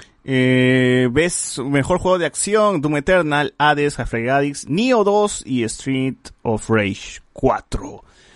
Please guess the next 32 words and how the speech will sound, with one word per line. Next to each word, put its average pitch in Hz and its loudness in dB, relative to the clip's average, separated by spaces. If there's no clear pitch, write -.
Eh, 107 2
también 139 0
otra 139 2
categoría, 151 2
vex-, 143 0
me-, 123 -2
mejor, 147 0
mejor 131 -2
juego 160 2
de 156 2
acción 170 0
y 208 -2
aventura, 170 2
está 123 0
Assassin's 113 -4
Creed 117 -4
Valhalla, 160 0
Ghost 123 -4
of 113 -8
Tsushima, 160 -2
Marvel 143 0
Spider-Man, 135 -2
Miles 131 -2
Morales, 135 2
que - -8
lo 104 -6
tengo 120 -6
que 117 -10
jugar 117 -2
sí 131 0
o 123 2
sí, 143 -8